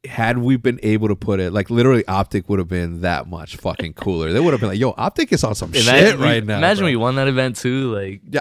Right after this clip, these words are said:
Speaker 1: I don't, I, I have, I, I literally had zero doubts at the fact that we would have won that game, bro. I thought, I, I, I really think that,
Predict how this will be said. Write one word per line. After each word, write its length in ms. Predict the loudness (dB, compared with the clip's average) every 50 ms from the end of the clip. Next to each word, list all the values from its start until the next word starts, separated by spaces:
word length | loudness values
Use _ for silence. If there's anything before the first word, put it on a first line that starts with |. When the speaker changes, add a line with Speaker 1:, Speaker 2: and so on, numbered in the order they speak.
| 0
Speaker 1:
I 60 | 0 0
don't, 100 | 0 2 2
I, 120 | 2 2 2
I 60 | 2 2
have, 180 | 4 2 2 4
I, 180 | 4 4 4 4
I 80 | 4 4
literally 400 | 4 6 4 4 4 4 2 4
had 180 | 4 2 0
zero 320 | 0 0 2 2 2 2 0
doubts 340 | 0 -2 -2 -2 -2 -2
at 60 | -4 -10
the 60 | -8
fact 260 | -2 -2 -2 0 2
that 80 | 0 2
we 140 | 4 4 4
would 240 | 4 4 4 4 4
have 120 | 4 4 2
won 320 | 0 -2 -2 -2 -2 -2 -2
that 280 | -2 -2 -2 -4 -6
game, 320 | -4 -4 -2 -2 -2 -2 -2
bro. 160 | -2 -2 -2
I 60 | -2
thought, 380 | 0 -2 -2 0 -2 -4 -4 -4 0
I, 100 | 0 0
I, 60 | 0 _ 2
I 60 | 2
really 320 | 4 4 6 4 4 4 2
think 220 | 0 -4 -4 -2
that, 180 | -2 -2 -2